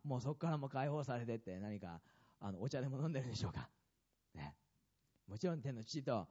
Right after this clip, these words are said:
この親しい交わりをしながら、今もまどろむことなく私たちに取りなしになっておられるわけですね。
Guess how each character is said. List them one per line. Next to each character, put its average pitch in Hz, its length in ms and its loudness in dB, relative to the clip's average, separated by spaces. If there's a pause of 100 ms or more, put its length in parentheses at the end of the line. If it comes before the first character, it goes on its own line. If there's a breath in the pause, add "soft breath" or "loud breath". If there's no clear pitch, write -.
(300 soft breath)
こ 98 80 -4
の 87 280 -4 (460)
親 - 220 -6
し 104 120 -2
い 98 40 -2
交 117 240 2
わ 131 60 4
り 123 40 2
を 123 40 0
し 143 120 -4
な 175 140 2
が 214 120 6
ら、 233 360 8 (1200)
今 220 280 8
も 247 140 8
ま 156 180 4
ど 170 100 6
ろ 185 100 6
む 220 120 4
こ 226 100 4
と 226 100 2
な 233 120 4
く 202 220 8
私 135 260 0
た 170 80 0
ち 180 40 2
に 175 100 2
取 156 200 6
り 208 40 12
な 233 80 12
し 233 80 6
に 254 60 4
な 294 100 8
っ - 20 8
て 302 80 6
お 247 60 12
ら 226 100 12
れ 214 60 12
る 202 80 10
わ 180 60 8
け 165 60 6
で 143 80 4
す 135 60 -2
ね。 135 260 2